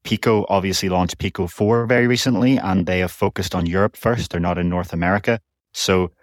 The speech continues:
German consumers now have an actual choice between Quest two and Pico four. And as we've gone over on this show before, that choice in many ways comes down to, do you want the headset with superior hardware or the headset with a superior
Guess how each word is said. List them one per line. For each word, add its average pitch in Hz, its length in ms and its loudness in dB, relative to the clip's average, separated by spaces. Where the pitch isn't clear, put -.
German 107 280 4
consumers 95 480 0
now 92 200 2
have 87 200 0
an 92 80 2
actual 90 280 0
choice 95 480 -2
between 90 560 -2
Quest 87 380 -4
two 120 280 2
and 95 160 -8
Pico 92 280 -4
four. 87 380 -2
And 92 100 -2
as 85 100 -2
we've 87 120 -8
gone 101 180 2
over 98 220 2
on 92 80 2
this 87 120 0
show 92 180 0
before, 90 440 0
that 92 160 0
choice 95 300 -2
in 90 100 2
many 90 200 2
ways 90 180 0
comes 87 280 -4
down 85 260 0
to, 87 220 -4
do - 100 -4
you 90 80 2
want 90 220 0
the 92 80 -6
headset 92 480 0
with 90 160 -4
superior 87 460 -2
hardware 139 520 2
or 98 120 -2
the 92 80 0
headset 92 520 0
with 92 180 -6
a 87 40 -6
superior 87 680 0